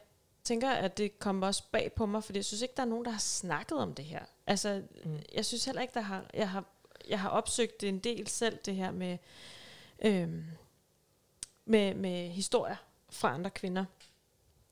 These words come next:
Speaker 1: Jeg synes også, der kommer meget mere af det nu, altså også med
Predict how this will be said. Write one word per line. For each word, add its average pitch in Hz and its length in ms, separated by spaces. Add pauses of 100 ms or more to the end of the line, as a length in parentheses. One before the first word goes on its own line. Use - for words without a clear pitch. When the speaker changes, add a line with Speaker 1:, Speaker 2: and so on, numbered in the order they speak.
Speaker 1:
Jeg 202 80
synes 208 200
også, 208 160
der 220 80
kommer 196 260
meget 214 280
mere 208 220
af 202 60
det 220 120
nu, 208 260
altså 202 260
også 190 280
med 185 280